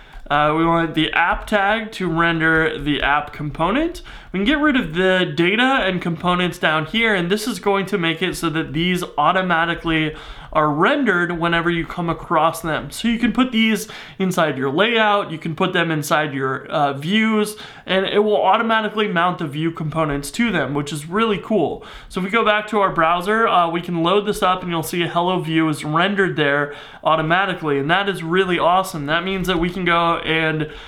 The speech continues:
paste this in a bunch of times, refresh our page, and it's going to show up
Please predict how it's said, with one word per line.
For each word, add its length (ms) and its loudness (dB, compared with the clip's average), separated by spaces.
paste 260 0
this 200 0
in 100 2
a 60 2
bunch 280 0
of 60 -10
times, 460 0
refresh 440 0
our 100 -2
page, 360 0
and 100 -2
it's 140 -6
going 240 0
to 60 -4
show 320 0
up 240 2